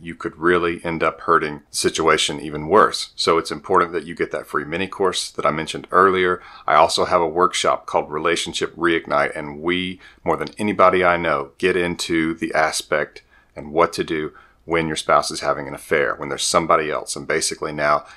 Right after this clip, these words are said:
they are trying to decide if they're gonna take this other person over you, or maybe they've already decided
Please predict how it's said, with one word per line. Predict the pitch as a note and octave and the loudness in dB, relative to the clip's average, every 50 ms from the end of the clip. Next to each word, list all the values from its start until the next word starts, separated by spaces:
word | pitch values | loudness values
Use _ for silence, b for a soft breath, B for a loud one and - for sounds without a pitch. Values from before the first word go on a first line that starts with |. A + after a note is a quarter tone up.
| B B B | B B B
they | - E2+ E2+ E2+ | 0 2 2 4
are | D#2+ | 2
trying | D#2 - - E2+ D#2 D2+ D#2 D2+ | 0 0 -2 0 0 -2 -4 -8
to | - - F2 D#2+ D2 | -10 -10 -10 -10 -10
decide | C#2+ - D2+ - - - D2+ D2+ D2+ | -10 -8 -6 -2 0 2 2 2 2
if | C#2+ - | -2 -4
they're | - D2+ | -6 -6
gonna | - D#2 D2 - _ _ - | -6 -6 -10 -10 _ _ -8
take | - - F2 - - | -2 -2 -2 -2 -2
this | - E2+ - | -6 -4 -2
other | E2+ - - | -2 -2 -4
person | - - F2+ E2 - - F2 D#2 | -2 0 0 0 0 -2 -6 -6
over | D#2+ D2+ D2 D#2 | -8 -8 -8 -10
you, | D2+ D#2 F2+ F#2+ F#2+ | -6 -4 -4 -2 -2
or | - - E2 | 0 0 0
maybe | E2 E2 F2+ - - G#2 G2 F#2+ | 2 2 2 2 2 2 0 2
they've | F2+ F2+ F#2+ F#2 | 2 2 2 2
already | - C#2 E2+ F2 E2 D#2 E2+ F2+ G2 A2 | 0 0 0 0 2 2 2 2 2 0
decided | - - E2 - - - C#2+ C#2 B1+ C#2 - | -6 -6 -8 -6 -2 0 0 0 0 -2 -10